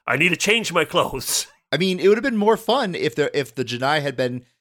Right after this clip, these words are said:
Speaker 2: maybe a shade more advanced in some regards, but behind in others. So maybe, maybe they, maybe they, they, they have, like, holographic technology. So that, you know, when you, when you pass the threshold, all of a sudden you discover they're not wearing Amish clothes at all.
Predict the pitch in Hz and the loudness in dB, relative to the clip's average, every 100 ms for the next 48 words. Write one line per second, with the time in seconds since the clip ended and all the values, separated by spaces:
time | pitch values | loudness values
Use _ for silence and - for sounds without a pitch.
0 | _ 135 127 120 101 - - 151 185 185 | _ -6 -2 0 0 0 0 0 0 -2
1 | 170 165 139 113 120 123 - 113 101 113 | -4 -4 -4 -2 -2 -2 -6 -10 -4 -4
2 | 117 113 117 123 117 107 - 104 101 123 | -4 -4 -2 -2 -4 -10 -6 -8 -2 -2
3 | 139 135 117 110 78 73 92 - 92 90 | 0 -2 -2 -2 -2 -8 -8 -4 -4 -4
4 | _ _ _ 113 123 120 - 123 127 110 | _ _ _ -4 -2 -4 -6 -4 -4 -4
5 | 110 104 - 120 127 120 98 _ _ 107 | -4 -4 -6 -4 -2 -4 -6 _ _ -6
6 | 101 101 104 101 104 107 101 - _ _ | -4 -6 -6 -4 -2 -2 -4 -6 _ _
7 | _ - 135 120 87 98 101 117 95 - | _ -2 0 2 2 0 0 -6 -6 -6
8 | 82 73 71 73 71 - _ _ - 120 | -8 -8 -10 -10 -12 -14 _ _ -2 0
9 | 110 104 110 92 98 98 113 113 101 120 | 2 0 -2 -2 -2 -4 -2 -4 -2 0
10 | 113 113 113 - 117 113 - 90 92 92 | 0 0 -6 -4 -2 0 0 0 0 -2
11 | 90 101 92 90 90 85 92 - 92 131 | -2 -4 -4 -8 -10 -8 -8 -6 -4 0
12 | 190 110 110 117 123 139 - 190 208 285 | 0 2 0 0 -2 -2 2 2 4 4
13 | 320 269 175 113 | 4 6 4 2